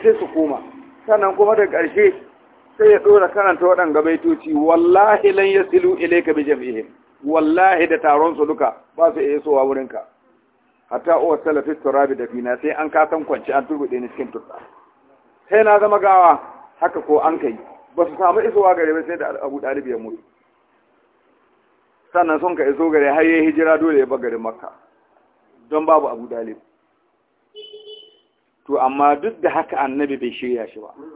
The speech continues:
Anya ku annabi na iya shiryawa? Amma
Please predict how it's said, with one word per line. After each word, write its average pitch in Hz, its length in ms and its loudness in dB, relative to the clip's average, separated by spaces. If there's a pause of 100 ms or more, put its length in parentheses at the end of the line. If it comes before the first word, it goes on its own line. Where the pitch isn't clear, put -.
(360)
Anya 190 320 0
ku 160 160 -8
annabi 160 300 -2
na 151 100 -4
iya 151 160 -4
shiryawa? 143 400 -2 (3750)
Amma 147 220 -4